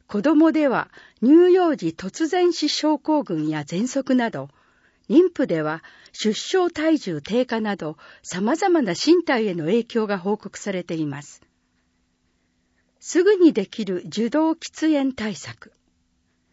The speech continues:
本数を減らす、禁煙に挑戦するなど、タバコの吸い方を見直しましょう。節煙や禁煙をしたくても、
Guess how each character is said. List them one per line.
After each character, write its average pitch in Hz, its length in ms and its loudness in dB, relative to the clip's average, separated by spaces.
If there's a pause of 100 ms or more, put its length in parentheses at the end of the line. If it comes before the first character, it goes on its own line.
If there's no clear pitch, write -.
(400)
本 339 300 4
数 339 380 0
を 151 100 -8
減 143 200 -8
ら 175 120 -6
す、 - 300 -10 (640)
禁 339 380 8
煙 311 220 6
に 285 140 4
挑 285 280 0
戦 302 260 0
す - 180 -6
る 247 200 -4
な 196 160 -4
ど、 165 220 -10 (320)
タ 156 120 -8
バ 285 160 0
コ 330 160 -2
の 311 140 6
吸 302 180 -2
い 285 80 -2
方 269 320 -2
を 277 80 2
見 175 140 -6
直 233 180 -2
し 277 160 -4
ま 262 140 -2
し - 180 -6
ょ 156 180 -6
う。 - 40 -20 (1160)
節 233 360 -2
煙 339 300 4
や 311 140 2
禁 330 360 4
煙 320 220 6
を 311 40 2
し - 120 -8
た 285 120 0
く - 120 -14
て 202 100 -4
も、 170 240 -6